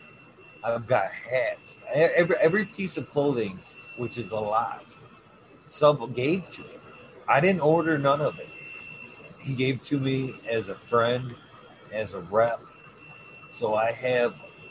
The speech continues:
all this. I have T J clothing. I have fucking hats. I have the dank stuff. And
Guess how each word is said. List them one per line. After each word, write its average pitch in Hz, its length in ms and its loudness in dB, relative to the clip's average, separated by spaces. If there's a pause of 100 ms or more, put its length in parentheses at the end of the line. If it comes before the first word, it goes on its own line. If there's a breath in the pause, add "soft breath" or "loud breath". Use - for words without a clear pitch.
(160)
all 135 240 6
this. 131 280 0
I 127 140 4
have 113 260 0
T 160 220 -4
J 127 260 -2
clothing. 135 500 -2 (400)
I 98 100 -6
have 90 260 -8
fucking 92 420 -6 (720)
hats. - 760 -2 (580)
I 98 140 -6
have 87 260 -6 (340)
the 113 100 -8
dank 123 500 -6
stuff. 131 640 2 (880)
And 110 280 0